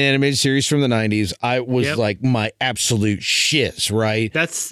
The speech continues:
Speaker 2: a great series. One of
Speaker 1: Right.
Speaker 2: the best.
Speaker 1: Who
Speaker 2: It, it may be the best.
Speaker 1: eventually had Mark Hamill as the Joker, one of the greatest cartoon voices of all time. Not
Speaker 2: Word.
Speaker 1: originally Mark Hamill, Mark Hamill.
Speaker 2: Oh, interesting.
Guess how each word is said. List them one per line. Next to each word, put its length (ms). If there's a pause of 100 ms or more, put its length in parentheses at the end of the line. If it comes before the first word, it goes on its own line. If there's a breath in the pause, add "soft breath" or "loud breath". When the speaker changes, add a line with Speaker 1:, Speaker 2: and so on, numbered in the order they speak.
Speaker 2:
a 140
great 460
series. 380
One 120
of 120
Speaker 1:
Right. 80
Speaker 2:
the 80
best. 440
Speaker 1:
Who 60
Speaker 2:
It, 180
it 100
may 140
be 240
the 140
best. 260
Speaker 1:
eventually 1080
had 200
Mark 240
Hamill 280
as 120
the 80
Joker, 420
one 200
of 60
the 60
greatest 280
cartoon 340
voices 320
of 80
all 120
time. 460
Not 300 (100)
Speaker 2:
Word. 140
Speaker 1:
originally 460
Mark 260
Hamill, 320 (140)
Mark 240
Hamill. 320 (100)
Speaker 2:
Oh, 280 (120)
interesting. 440